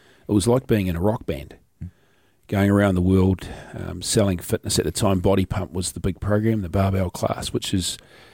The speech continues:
Speaker 1: really what put the company on the map. And, um, to be ex-, sharing that with instructors, with consumers, with club owners, and, who were literally falling in love with it, you know, on site. I know it sounds a bit corny, but people would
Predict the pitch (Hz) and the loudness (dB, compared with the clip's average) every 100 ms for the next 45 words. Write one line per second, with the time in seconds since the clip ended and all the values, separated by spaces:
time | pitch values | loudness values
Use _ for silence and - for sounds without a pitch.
0 | _ - 107 98 85 - - - 87 - | _ -2 2 4 2 0 -2 -2 -4 -2
1 | 95 - 87 85 95 90 85 101 - - | -4 -4 -12 -6 -4 -4 -2 -2 -2 -8
2 | _ _ _ _ _ _ - 95 98 95 | _ _ _ _ _ _ -6 0 4 4
3 | 95 92 90 90 - 95 95 95 92 90 | 4 4 2 -2 -2 0 2 4 4 2
4 | 87 - _ _ _ _ - 95 - - | -2 -10 _ _ _ _ -10 -6 -6 -4
5 | - 135 123 110 95 - 90 - 85 - | 0 2 4 2 0 -4 -8 -8 -8 -2
6 | 123 107 - 95 90 95 - - 92 - | -2 -2 -4 -4 -4 -6 -6 -8 -6 -2
7 | - 110 101 101 87 85 80 - - 117 | 2 6 6 6 2 -2 -8 -8 -2 0
8 | 98 98 107 87 101 - - - 101 - | 2 4 2 0 -4 -8 -10 -8 -6 2
9 | 135 135 143 - - 190 - 123 143 127 | 4 6 4 0 -4 -6 -2 2 4 2
10 | 98 98 107 82 - _ 104 90 90 _ | 2 -2 -4 -10 -14 _ -6 -4 -6 _
11 | 113 123 107 - 110 87 90 - - 101 | -6 -4 -4 -2 2 2 0 -10 -8 -8
12 | - - 104 90 104 - - 110 92 85 | -6 -8 -8 -6 -10 -10 -6 -4 -4 -8
13 | _ _ _ _ _ - 87 - 131 - | _ _ _ _ _ -6 -4 0 0 0
14 | 101 92 | -4 -6